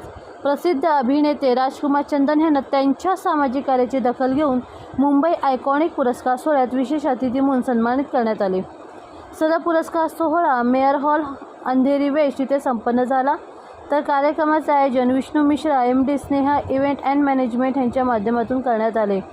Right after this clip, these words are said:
तसेच आलेल्या व्यासपीठावरील मान्यवरांचे शाल,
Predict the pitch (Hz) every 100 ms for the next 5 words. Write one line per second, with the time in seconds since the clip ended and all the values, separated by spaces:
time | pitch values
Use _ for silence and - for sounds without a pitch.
0 | - - - 254 277 269 247 226 233 247
1 | 226 226 - 233 226 226 240 269 247 214
2 | 214 214 214 262 302 - - - - -
3 | 294 277